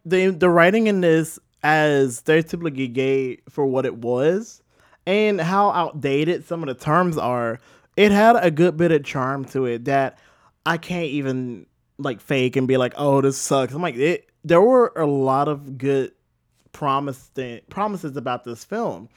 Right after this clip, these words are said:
And you can tell that this is during a time where gay content was not really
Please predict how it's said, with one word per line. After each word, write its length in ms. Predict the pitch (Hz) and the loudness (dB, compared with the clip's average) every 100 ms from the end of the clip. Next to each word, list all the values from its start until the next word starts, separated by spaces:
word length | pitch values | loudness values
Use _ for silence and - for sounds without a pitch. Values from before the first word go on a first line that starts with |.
| _ _ _ | _ _ _
And 540 | 175 185 196 180 156 117 | -6 -4 -2 -4 -6 -12
you 160 | 156 190 | -10 -8
can 220 | 233 214 | -6 -8
tell 460 | - 160 156 151 151 | -8 -6 -2 -2 -2
that 560 | 143 135 135 127 110 _ _ _ _ _ _ _ - | -2 -2 -2 -4 -6 _ _ _ _ _ _ _ -20
this 720 | 127 127 127 147 135 175 175 | -20 -20 -20 -10 2 2 2
is 120 | 156 | -4
during 260 | 151 151 | -2 -2
a 60 | 139 | -4
time 380 | 120 147 143 143 | -6 -6 -6 -4
where 440 | 131 127 123 113 - | -4 -2 -2 -6 -10
gay 340 | 131 135 135 | -6 -2 -2
content 760 | 135 139 127 131 135 127 123 - _ _ _ | -4 -8 -8 -8 -10 -10 -12 -16 _ _ _
was 600 | 139 135 131 127 127 117 | -4 -2 0 -2 -4 -6
not 480 | 127 127 131 131 127 | -8 -6 -6 -10 -6
really 580 | 131 131 131 117 98 | -4 -4 -6 -10 -14